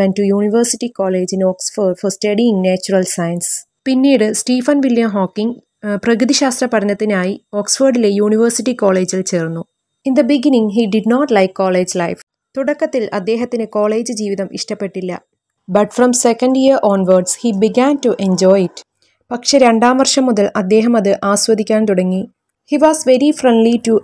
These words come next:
everyone. അദ്ദേഹം എല്ലാരോടും നല്ല സൗഹൃദത്തിലായിരുന്നു. Everyone liked his lively, buoyant and adaptable nature. ചുറുചുറുക്കുള്ളതും ഉത്സാഹമുള്ളതും എല്ലാരോടും പൊരുത്തപ്പെടുന്നതുമായ അദ്ദേഹത്തിൻ്റെ സ്വഭാവം എല്ലാവരും ഇഷ്ടപ്പെട്ടു.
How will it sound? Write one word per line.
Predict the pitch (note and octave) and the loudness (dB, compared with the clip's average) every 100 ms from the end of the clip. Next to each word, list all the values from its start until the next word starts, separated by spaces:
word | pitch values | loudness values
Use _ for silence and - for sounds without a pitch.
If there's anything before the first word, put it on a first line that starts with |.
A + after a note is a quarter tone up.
| G#3+ | 2
everyone. | G3 G#3+ F#3+ F#3 A3+ | 2 2 2 0 -2
അദ്ദേഹം | G#3+ C#4+ C#4+ B3+ | 2 2 2 2
എല്ലാരോടും | B3+ C4+ D4+ C#4+ B3 G#3+ - - | 2 4 4 6 4 2 -2 -2
നല്ല | A3 A#3+ C4 | 2 4 6
സൗഹൃദത്തിലായിരുന്നു. | G#3+ G3 G#3+ A#3 A#3+ A#3+ G3 F#3 F#3 F#3 - _ _ _ _ A#3 | 4 4 4 4 4 4 4 2 0 -4 -8 _ _ _ _ -2
Everyone | C4 D4 D4+ D4+ | 2 4 4 4
liked | B3 A3 A3+ A3+ | 4 2 0 -2
his | G#3+ G#3+ | 2 2
lively, | G3+ G#3+ A3 F#3+ | 4 2 0 0
buoyant | G3 F#3 F#3 A3 _ - | 0 0 -2 -8 _ -4
and | G#3+ G#3+ A3 | -4 0 2
adaptable | A3 A#3+ C4 A#3 G#3 G3 | 4 2 0 0 0 2
nature. | F#3 F3+ - F#3 - | 0 -2 -6 -8 -4
ചുറുചുറുക്കുള്ളതും | B3 A#3 G#3 A#3+ A#3 A3+ G3+ G#3+ - | 0 2 4 2 2 2 2 0 0
ഉത്സാഹമുള്ളതും | G#3+ G3+ A#3+ A#3+ B3 A#3+ G#3 G3 G3+ - - | -2 0 0 2 2 2 4 2 0 -6 -4
എല്ലാരോടും | G#3 A3+ A#3 B3 B3 A#3+ | 0 2 4 4 2 0
പൊരുത്തപ്പെടുന്നതുമായ | A3 G3+ A#3+ B3+ A#3+ A#3+ A3 G#3 G3+ F#3 | 0 0 2 2 4 2 0 0 0 0
അദ്ദേഹത്തിൻ്റെ | F#3+ G3 G3 G3+ G3+ | 0 0 -2 -2 -2
സ്വഭാവം | G3 F3+ F#3 F3+ D4 G3+ | -2 -2 -2 0 -2 0
എല്ലാവരും | G3 F#3+ F#3+ C#4 E4 | 2 2 0 -2 -2
ഇഷ്ടപ്പെട്ടു. | - F#3+ F#3 F3 | -2 -4 -4 -6